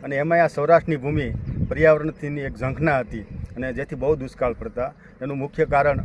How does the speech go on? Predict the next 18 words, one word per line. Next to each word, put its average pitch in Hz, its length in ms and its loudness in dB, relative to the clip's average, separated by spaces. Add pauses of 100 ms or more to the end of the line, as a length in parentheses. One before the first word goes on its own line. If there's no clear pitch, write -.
(120)
પર્યાવરણનો 139 540 0
અભાવ 127 280 4
હતો. 104 260 -10 (440)
અ, 117 40 -14
એમાં 123 340 -6
કોઈ 139 120 -8
કુદરતનો 147 500 -6
કોઈ 143 120 -2
વાંક 135 200 0
નહોતો. 101 300 -10 (360)
તો 139 60 0
આજે 147 200 2
એ 185 300 0
જે 196 140 2
વ્યવસ્થા 185 580 6 (100)
ઊભી 143 220 2
કરવાની 180 380 6
હતી 117 200 -4